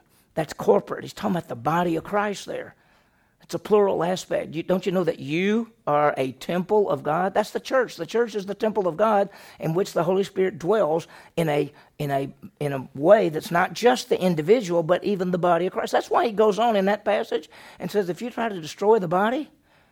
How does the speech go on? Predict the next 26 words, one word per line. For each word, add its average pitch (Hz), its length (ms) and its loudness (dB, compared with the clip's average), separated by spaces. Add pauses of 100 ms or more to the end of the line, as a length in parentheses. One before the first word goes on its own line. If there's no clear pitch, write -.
(1000)
God's 196 220 -4
gonna 202 140 -2
destroy 214 320 -2
you." 226 300 -4 (180)
I - 80 -2
mean, 156 180 -4
you, 180 160 -10
you 165 220 -8
start 220 400 0
going 220 200 2
against 190 380 -6
the 156 80 -8
body 170 360 2
of 185 100 -6
Christ, 214 560 -4 (840)
you 139 100 -8
know, 147 140 -4
'cause 151 220 -6
the - 100 -10
gates 170 300 2
of 165 100 -2
hell, 196 240 6
what? 214 280 0 (760)
Will 131 100 -6
never 147 420 -4
prevail, - 520 -12